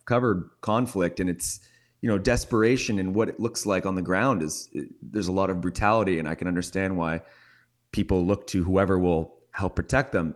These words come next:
That said, you now have billions and billions of dollars of, of Pentagon weapons flowing into the country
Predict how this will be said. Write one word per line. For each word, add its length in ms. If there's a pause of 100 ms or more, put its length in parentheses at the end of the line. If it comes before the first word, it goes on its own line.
That 200
said, 480
you 100
now 200
have 300
billions 360
and 140
billions 260
of 60
dollars 360
of, 160 (140)
of 160
Pentagon 400
weapons 480 (320)
flowing 340
into 140
the 80
country 540